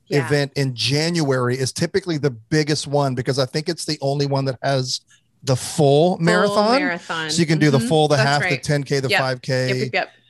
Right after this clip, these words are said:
Speaker 2: And so that's like the Dopey Challenge or something like that. And then there's a
Speaker 1: Yeah.
Speaker 2: Goofy Challenge where you do. So anyway, those weekends, of course, can be a little bit crazy. They haven't been, th-, they were not this past year, obviously, because of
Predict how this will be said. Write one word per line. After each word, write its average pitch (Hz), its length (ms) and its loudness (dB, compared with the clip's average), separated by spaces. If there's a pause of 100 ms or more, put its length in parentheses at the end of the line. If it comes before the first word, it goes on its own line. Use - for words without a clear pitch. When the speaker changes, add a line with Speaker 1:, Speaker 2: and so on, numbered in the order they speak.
(200)
Speaker 2:
And 135 200 2
so 143 160 2
that's 131 260 2
like 131 160 0
the 135 80 0
Dopey 127 360 0
Challenge 120 480 -2
or 120 80 -2
something 120 300 -2
like 117 160 0
that. 120 160 -2
And 117 80 -4
then 120 80 0
there's 117 180 -2
a 120 60 0
Speaker 1:
Yeah. 175 160 0
Speaker 2:
Goofy 117 240 -2
Challenge 113 440 -2
where 110 300 -2
you 113 80 -4
do. 131 160 -4
So - 160 0
anyway, 131 460 2 (360)
those 156 360 4
weekends, 151 440 2
of 127 140 -2
course, 143 300 -2
can 139 180 -2
be 131 220 -2
a 127 80 -4
little 127 140 -2
bit 123 120 -4
crazy. 123 400 0
They 135 140 2 (200)
haven't 131 440 -2
been, 170 420 -2 (140)
th-, 170 180 0
they 139 140 4
were 127 200 4
not 123 300 0
this 127 140 0
past 120 280 -2
year, 143 140 0
obviously, 123 340 -2
because 117 380 -2
of 110 180 0